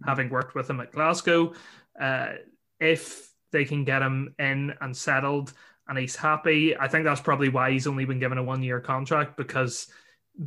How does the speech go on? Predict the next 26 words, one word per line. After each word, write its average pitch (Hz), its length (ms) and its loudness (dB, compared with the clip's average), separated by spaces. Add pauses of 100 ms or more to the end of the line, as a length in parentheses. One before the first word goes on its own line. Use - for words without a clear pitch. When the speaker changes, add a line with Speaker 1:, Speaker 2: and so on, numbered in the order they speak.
(320)
Speaker 2:
they're 143 200 2
sort 131 200 2
of 123 280 -4 (160)
admitting 135 540 0
that 131 160 -4
they're 127 140 -4
taking 127 320 -4
a 120 80 -6
gamble 127 500 -4
on 123 540 -4 (260)
a 135 100 -6
player 127 440 2
who 131 400 -2 (100)
has, 131 540 -2 (120)
or 151 140 0
who 135 220 2 (520)
is 135 400 -2 (360)
almost 139 300 -6
a 143 40 -8
proven 123 300 -2
flight 123 340 -2
risk, 185 380 0
almost. 170 560 -2 (480)
Um, 135 500 0 (380)
so, 143 640 2 (960)
look, 160 240 2